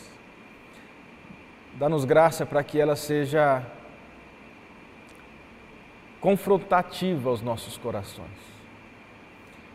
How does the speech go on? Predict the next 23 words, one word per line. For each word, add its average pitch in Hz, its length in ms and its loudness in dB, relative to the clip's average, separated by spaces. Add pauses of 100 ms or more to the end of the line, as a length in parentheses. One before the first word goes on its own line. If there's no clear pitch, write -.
(480)
Fale 185 200 6
com 180 140 -2
a 147 80 0
gente, 135 360 -4
nós 135 160 -4
precisamos 143 520 -4
muito 151 300 -4
do 139 80 -8
Senhor. 120 400 -8 (1080)
Oramos 143 420 0
assim 143 340 -4
em 131 40 -4
Jesus 127 440 -6
Cristo. - 520 -10 (540)
Amém. 117 280 -6 (1600)
Na 151 80 4
última 185 280 6
semana 180 420 8
nós 170 220 8
assistimos 165 640 4
estarrecidos 160 1080 4 (1200)
os 151 340 8
jor-, 165 300 8